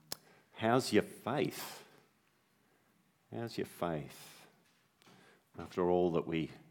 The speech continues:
see going on, uh, going on in the world, of all we,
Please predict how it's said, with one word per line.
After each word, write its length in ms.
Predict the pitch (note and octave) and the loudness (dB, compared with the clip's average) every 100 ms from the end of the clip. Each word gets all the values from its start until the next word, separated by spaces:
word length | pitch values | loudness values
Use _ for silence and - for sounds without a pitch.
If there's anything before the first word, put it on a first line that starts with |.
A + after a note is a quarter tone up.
| - | -12
see 640 | - - F2 E2 D2 C2+ C#2 - - - _ _ _ - _ | -4 2 4 4 0 -4 -10 -20 -20 -20 _ _ _ -20 _
going 260 | E2+ E2+ E2 | -2 2 4
on, 160 | E2 | 6
uh, 160 | F2 D#2+ - | 4 2 -2
going 300 | F#2 G2 F2 | 6 8 8
on 120 | F#2 F#2+ | 8 8
in 120 | F2 | 8
the 60 | |
world, 540 | E2 F2+ F2 E2+ D#2 D2+ - - | 8 6 6 6 2 -2 -10 -6
of 220 | F2 - | -6 -6
all 220 | F#2 F2 E2 | -6 -2 0
we, 220 | E2+ | 0